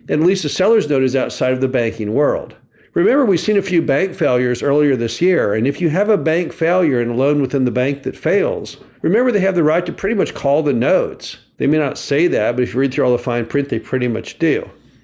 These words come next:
Moms and pops are free of any such obligations, so when you have a mom and pop note,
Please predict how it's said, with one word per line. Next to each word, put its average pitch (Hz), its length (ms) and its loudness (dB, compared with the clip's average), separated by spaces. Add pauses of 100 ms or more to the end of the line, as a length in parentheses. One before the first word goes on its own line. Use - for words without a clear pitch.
Moms 165 260 0
and 165 80 0
pops 156 320 0
are 135 60 -2
free 185 320 2
of - 120 -4
any 185 240 2
such 185 300 -2
obligations, 156 840 0
so 120 140 -2
when 120 80 0
you 139 80 2
have 165 80 0
a 156 60 0
mom 135 260 0
and 147 120 -2
pop 139 260 -2
note, 135 440 0